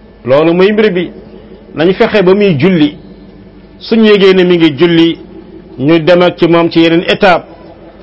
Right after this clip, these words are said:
Amma bu dee jigéen nag, bokk na ci étape yu am solo, mooy nay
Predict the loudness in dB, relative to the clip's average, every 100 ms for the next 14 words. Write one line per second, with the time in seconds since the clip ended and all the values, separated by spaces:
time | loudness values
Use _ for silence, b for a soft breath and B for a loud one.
0 | -14 -4 0 2 2 2 2 2 0 0
1 | 0 0 -2 -4 -20 -20 -8 -2 0 2
2 | 0 -2 -2 2 2 2 0 0 0 0
3 | 0 0 -2 -8 B B B B -6 0
4 | 2 2 2 2 2 2